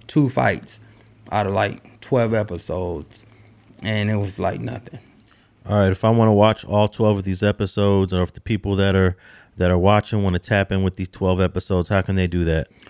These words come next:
Speaker 1: Uh, go to all the streaming platforms. I had, like, they, they're on all the streaming platforms. Like, like I said, like, Tubi, Hulu, uh, all, all,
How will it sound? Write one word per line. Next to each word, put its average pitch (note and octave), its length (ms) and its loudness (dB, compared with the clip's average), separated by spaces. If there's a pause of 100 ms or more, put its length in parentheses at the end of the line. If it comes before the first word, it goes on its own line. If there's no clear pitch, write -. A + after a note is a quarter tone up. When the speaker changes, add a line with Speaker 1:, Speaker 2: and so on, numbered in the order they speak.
(220)
Speaker 1:
Uh, A#2+ 360 2
go D3+ 340 4
to F#3 160 0
all E3+ 140 4
the D#3+ 80 0
streaming E3+ 400 0
platforms. E3 520 0
I F3 140 4
had, E3+ 100 4
like, C#3+ 220 2
they, D#3+ 260 2
they're D3+ 300 6
on C3+ 420 2
all C#3 280 6
the A2+ 120 -2
streaming G#2+ 360 -4
platforms. G#2+ 680 -4
Like, G2 420 -2
like A2+ 200 0
I A2 80 -2
said, F#2 500 -6
like, F2 240 -8
Tubi, G#2 580 -4
Hulu, G2+ 600 -4 (560)
uh, F#2+ 580 -6 (160)
all, C#3 160 4
all, D3 300 4